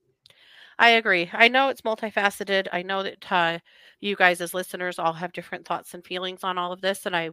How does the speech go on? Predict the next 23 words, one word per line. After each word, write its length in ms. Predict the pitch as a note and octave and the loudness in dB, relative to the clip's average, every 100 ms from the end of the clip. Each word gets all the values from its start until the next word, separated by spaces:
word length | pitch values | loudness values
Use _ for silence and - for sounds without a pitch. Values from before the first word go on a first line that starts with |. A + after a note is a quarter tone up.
| - | 2
absolutely 440 | G3 G3+ - G#3 F3+ | 4 4 2 -6 -4
honor 280 | F3 F3+ F3 | -4 -4 -2
all 180 | E3+ | -4
of 100 | G3+ G3+ | -4 -6
them. 160 | B3 | -6
And 80 | A3+ | -8
if 140 | F3+ - | -12 -14
you 80 | |
wanna 160 | D#3+ E3 | -12 -12
discuss 400 | D#3 - G3+ - | -14 -6 -6 -6
in 60 | F3+ | -10
the 80 | |
chat 260 | E3+ G#3 A3 | -6 -4 -4
room, 160 | C4+ C#4+ | -6 -10
please 280 | - F#3 - | -10 -12 -8
do. 240 | F#3+ D4 _ _ _ _ _ _ _ - | -8 -8 _ _ _ _ _ _ _ -12
Uh, 240 | - F3 D#3+ - _ _ _ _ - | -4 -4 -4 -10 _ _ _ _ 0
or 100 | E3+ | 0
in 80 | D#3+ | 0
our 80 | |
comments, 480 | D#3+ G3 G#3+ - - | -2 -2 -2 -8 -10
that's 320 | - D#3+ - | -6 -6 -8
what 140 | F#3 | -14